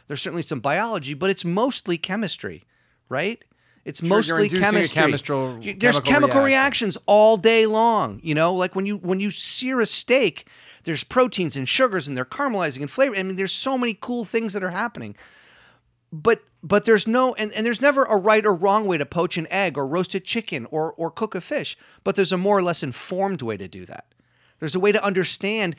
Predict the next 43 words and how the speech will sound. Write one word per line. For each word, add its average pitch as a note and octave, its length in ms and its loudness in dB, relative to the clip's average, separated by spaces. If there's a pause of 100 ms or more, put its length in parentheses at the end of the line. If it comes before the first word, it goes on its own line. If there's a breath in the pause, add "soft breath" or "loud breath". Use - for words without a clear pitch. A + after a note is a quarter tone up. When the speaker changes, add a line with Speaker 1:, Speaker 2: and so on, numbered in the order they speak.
(180 loud breath)
Speaker 1:
that E3 100 -2
if D3+ 120 -2
I F3+ 80 2
turn B3 280 -2
the A3+ 80 0
knob F3+ 280 2
three A#3+ 260 -6
clicks G#3 300 -6
to F3 100 -6
the D#3 100 -2
right E3 360 -2 (240 loud breath)
or D#3 160 -2
five G3 400 -2
clicks - 240 -8
to - 100 -14
the E3+ 80 -6
left, G3+ 280 -4 (200 soft breath)
this D3 320 2
is E3 140 -4
what's D#3 300 -2
gonna B2 200 -6
happen, A2 460 -6 (360 soft breath)
one F3+ 260 0
is B3+ 160 -4
not F3 220 -2
right E3 200 0
and D#3 80 -12
the D#3+ 60 -6
other's E3+ 220 -6
not C#3+ 200 -4
wrong, A3 240 -2
but D#3+ 120 -4
this A3+ 140 -10
is G3+ 100 -12
how G3 160 -4
the E3 120 -4 (140)
end F#3 160 -4
result E3 360 -4
is C#3+ 120 -8
gonna B2+ 220 -6
change. C3 540 -8
And C#3 120 -8
so D#3+ 220 -4